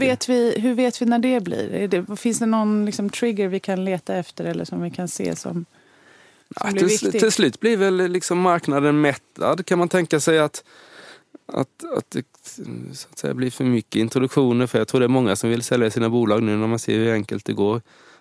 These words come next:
Speaker 2: Eh, det kan ju vara en, och sen så får vi en allmän börssättning. Det som jag tror kommer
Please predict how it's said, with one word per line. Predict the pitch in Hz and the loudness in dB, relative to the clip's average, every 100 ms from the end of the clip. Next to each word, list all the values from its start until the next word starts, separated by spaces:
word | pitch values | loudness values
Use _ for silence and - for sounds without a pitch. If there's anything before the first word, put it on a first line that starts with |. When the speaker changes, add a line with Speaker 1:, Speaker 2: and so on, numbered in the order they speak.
| _ - | _ -2
Speaker 2:
Eh, | 101 - | -2 -2
det | - | 0
kan | 127 | 4
ju | |
vara | 131 123 123 | 6 6 4
en, | 123 127 131 | 2 2 0
och | 123 | 2
sen | 135 113 | 2 2
så | 110 104 82 | 4 2 2
får | - - | 0 2
vi | 117 | 4
en | 120 | 4
allmän | 120 113 104 110 113 110 _ - - _ _ | 4 4 4 4 2 -4 _ -20 -20 _ _
börssättning. | 123 127 - - - 131 | 2 2 2 2 2 4
Det | 139 | 4
som | 139 143 | 6 4
jag | 139 | 4
tror | 160 131 | 2 2
kommer | - 131 | 2 2